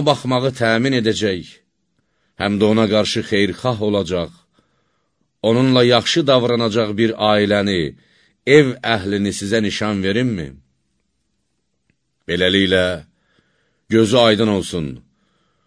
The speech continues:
oğlunun ayrılığına kədərlənməsin və Allahın vədinin haqq olduğunu bilsin deyə Musanı anasına qaytardıq.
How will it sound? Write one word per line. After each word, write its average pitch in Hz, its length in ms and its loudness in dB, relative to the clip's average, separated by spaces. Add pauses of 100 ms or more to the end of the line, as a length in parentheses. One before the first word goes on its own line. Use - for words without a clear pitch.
(220)
oğlunun 123 580 4
ayrılığına 127 580 2
kədərlənməsin 117 1000 0 (840)
və 120 100 -2
Allahın 127 720 4
vədinin 131 540 2
haqq 139 420 -2
olduğunu 117 460 0
bilsin 110 460 0
deyə 101 260 2 (640)
Musanı 107 720 0
anasına 101 520 -6
qaytardıq. 73 640 -8